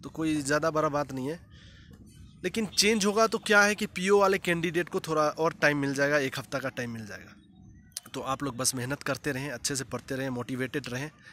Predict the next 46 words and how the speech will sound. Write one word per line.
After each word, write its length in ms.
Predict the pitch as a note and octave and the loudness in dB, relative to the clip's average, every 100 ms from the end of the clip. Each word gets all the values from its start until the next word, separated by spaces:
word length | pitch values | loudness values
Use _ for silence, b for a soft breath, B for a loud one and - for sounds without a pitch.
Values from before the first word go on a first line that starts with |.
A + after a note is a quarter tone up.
| B | B
ये 100 | G#3 | 2
सब 140 | A3+ F3 | 2 4
होने 260 | E3+ F#3+ | 2 0
की 140 | F3+ F#3+ | -2 2
बात 240 | E3 D#3+ | 2 2
है, 80 | F3+ | -2
होगी, 360 | C#3 C#3 D3 E3+ | -2 -4 -6 -4
नहीं 200 | C#3+ C#3+ | 0 0
होनी 200 | C#3 C#3+ | 0 -2
होगी, 280 | C#3 D3 D#3+ | -2 -4 -4
नहीं 220 | C#3 C#3 | -2 0
होगी, 280 | C#3 D3 F#3+ | -2 -2 -4
अलग 300 | C3 C#3 C3 | -2 -4 -2
बात 240 | C3+ B2+ | -4 -4
है, 100 | G3+ B B B F3+ | -8 B B B -6
लेकिन 200 | F#3 G#3 | 0 0
एक 120 | G3+ - | 0 2
पॉसिबिलिटी 540 | E3 G3 F#3 F#3+ G3+ | 2 2 2 -2 -2
दिखाई 320 | E3+ - D#3 | -4 0 0
दे 160 | C#3 C#3 | 2 0
रही 100 | F#3 | 0
है, 120 | A3+ D#3 | -4 -2
इसी 220 | C#3 D3+ | -2 0
कारण 320 | - C3+ D3+ | -2 -2 -4
ये 340 | G3+ - - B2 | -6 -16 -12 -10
वीडियो 240 | A#2+ B2 | -6 -6
बनाना 300 | A2 G#2 G#2 | -6 -8 -12
पड़ा। 280 | G2+ - - - B B - | -14 -20 -20 -20 B B -6
तो 60 | |
चलिए 280 | - G3 A#3 | 0 2 2
फिर 180 | G#3 A3+ | 0 0
मैं 160 | G3 | 0
मिलता 260 | F3+ E3+ G3 | 0 0 0
हूँ 240 | F#3+ D#3+ | -2 -2
नेक्स्ट 200 | D#3+ D#3 | -4 -2
वीडियो 220 | E3 E3 D#3+ | -2 -2 -4
पे, 180 | G#3+ | -6
और 160 | G#3 C#3+ | -6 -8
कोई 380 | A#2 C#3 C#3 C3 | -4 -2 -2 -2
डाउट 300 | B2 C#3 - | -2 -2 -6
हो 60 | |
तो 100 | C#3+ | -10
मैं 120 | B2 A2+ | -8 -8
ज़रूर 280 | A#2 B2 | -6 -6
लेके 260 | A#2 A2 A2 | -6 -8 -12
आऊँगा। 300 | F#2+ G2 | -14 -18